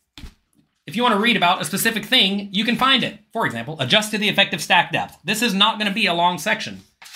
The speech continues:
It is literally one and a half pages long. It is short. I'm trying to be super duper concise. I'm trying to be very applicable. Check raise the turn. How long is this section gonna be? It's gonna be, like, two pages probably.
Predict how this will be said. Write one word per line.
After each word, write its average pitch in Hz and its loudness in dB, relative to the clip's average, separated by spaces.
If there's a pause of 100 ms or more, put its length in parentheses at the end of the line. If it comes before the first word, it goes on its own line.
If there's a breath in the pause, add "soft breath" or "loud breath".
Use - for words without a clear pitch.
(240)
It 196 -2
is 196 0
literally 190 0 (720)
one 226 0 (840)
and 160 -2
a 156 2
half 196 0 (260)
pages 170 -2
long. 151 -2 (200)
It 233 0
is 269 4
short. - -4 (760)
I'm 160 -6
trying 214 2
to 220 2
be 214 2
super 214 -2
duper 147 -2
concise. 185 -2 (420)
I'm 147 -6
trying 175 0
to 202 -4
be 151 -4
very 131 -2 (580)
applicable. 196 0 (400)
Check 233 2
raise 226 4
the 208 -4
turn. 165 0 (260)
How 139 -2
long 147 2
is 139 -4
this 135 -8
section 127 -6
gonna 113 -4
be? 98 -10
It's - -16
gonna 156 -2
be, 156 -2
like, 147 -2
two 180 -2
pages 139 -2
probably. 98 -8